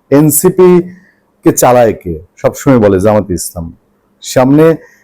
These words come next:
এনসিপি, যা যা করে এনসিপি, পেছন থেকে তাদেরকে নাকি বুদ্ধি এবং সাহস দেয় জামাতে ইসলাম।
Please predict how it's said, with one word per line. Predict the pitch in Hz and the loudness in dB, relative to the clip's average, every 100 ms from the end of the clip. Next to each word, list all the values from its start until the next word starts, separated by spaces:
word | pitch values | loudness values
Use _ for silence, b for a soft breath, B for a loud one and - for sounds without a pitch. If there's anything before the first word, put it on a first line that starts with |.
| b | b
এনসিপি, | 135 139 139 165 208 185 | 0 0 2 0 2 2
যা | 139 123 | 2 2
যা | 147 | 2
করে | 156 160 156 | 2 2 2
এনসিপি, | 139 - 160 190 | 0 0 0 0
পেছন | 180 127 147 143 | 0 -2 0 -2
থেকে | 147 147 | 0 2
তাদেরকে | 131 123 120 | 2 2 2
নাকি | 117 113 | -2 -2
বুদ্ধি | 101 110 101 135 | -6 -6 -4 -2
এবং | 131 131 | -2 -2
সাহস | - 117 120 110 | -4 -2 0 0
দেয় | 120 120 | 0 0
জামাতে | 113 110 110 104 | 0 -2 -2 -8
ইসলাম। | - 131 | -8 -6